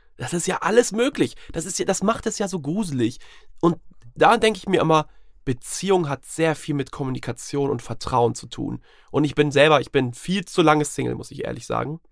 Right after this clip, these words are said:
Und, oh, wenn ich einen Partner hätte,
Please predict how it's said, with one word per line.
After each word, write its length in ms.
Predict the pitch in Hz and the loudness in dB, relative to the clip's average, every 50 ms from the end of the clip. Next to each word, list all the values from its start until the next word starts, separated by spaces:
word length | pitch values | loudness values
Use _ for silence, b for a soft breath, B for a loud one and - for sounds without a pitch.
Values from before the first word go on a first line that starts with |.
| b b b b b b b b b | b b b b b b b b b
Und, 460 | b - 131 127 131 127 123 - - - - - - - - - - - - - - - - _ _ _ _ _ _ | b 2 4 4 4 2 0 -4 -12 -12 -16 -20 -20 -20 -20 -20 -20 -20 -20 -20 -20 -20 -20 _ _ _ _ _ _
oh, 240 | - 127 123 120 120 127 | 0 2 2 2 0 -2
wenn 240 | 143 123 123 - - _ - | -4 -4 -4 -4 -6 _ 0
ich 320 | 160 185 190 185 - - | 2 2 2 2 0 -2
einen 180 | 160 151 139 - | -2 -2 -2 -2
Partner 460 | - - 143 147 151 151 - 127 120 | -2 2 2 2 2 2 0 -2 -4
hätte, 420 | - 123 123 - - - - - | -4 -6 -10 -12 -12 -14 -14 -14